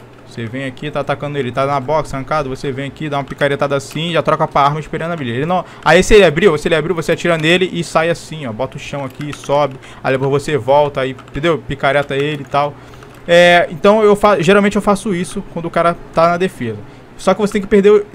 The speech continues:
perceber o estilo de cara, se ele tá expandindo o box, se ele tá subindo, pegando raio, se ele tá, entendeu?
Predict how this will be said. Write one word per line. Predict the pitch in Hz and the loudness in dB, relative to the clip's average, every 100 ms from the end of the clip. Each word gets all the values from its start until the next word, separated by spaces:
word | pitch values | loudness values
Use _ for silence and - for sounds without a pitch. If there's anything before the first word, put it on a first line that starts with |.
| - - | -8 -6
perceber | 180 190 180 | -2 -2 -2
o | |
estilo | 190 190 185 | -4 -4 -4
de | 185 | -2
cara, | 202 143 | -2 -2
se | 120 | -2
ele | 135 | -6
tá | 147 | -4
expandindo | 143 - 135 123 131 | -4 -6 -12 -10 -8
o | |
box, | 123 151 139 | -4 -4 -4
se | 139 | -8
ele | 123 | -8
tá | 127 | -10
subindo, | - 110 139 131 | -10 -12 -12 -10
pegando | 120 117 117 | -10 -10 -6
raio, | 127 139 117 | -2 -2 -2
se | - | -8
ele | 117 | -8
tá, | 120 117 | -6 -8
entendeu? | 117 - - 139 160 | -10 -20 -18 -10 -8